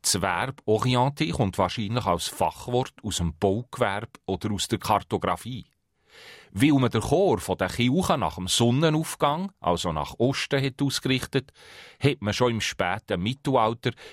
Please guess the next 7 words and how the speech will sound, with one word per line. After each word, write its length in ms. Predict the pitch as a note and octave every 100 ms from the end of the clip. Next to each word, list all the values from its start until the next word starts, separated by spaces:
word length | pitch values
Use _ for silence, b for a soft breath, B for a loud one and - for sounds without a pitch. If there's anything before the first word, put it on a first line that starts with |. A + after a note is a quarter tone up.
| B
im 180 | A2 G#2+
Französischen 840 | G#2+ F2+ F#2 - A2 C3 - A#2+
gesagt, 460 | - G2 E2+ E2+ - _ -
wir 220 | G#2+ -
tun 260 | A2 G2 F#2+
sie 200 | - A2+ b b _
orienté. 840 | A#2+ A2+ A2+ G#2 G2+ G#2 - G2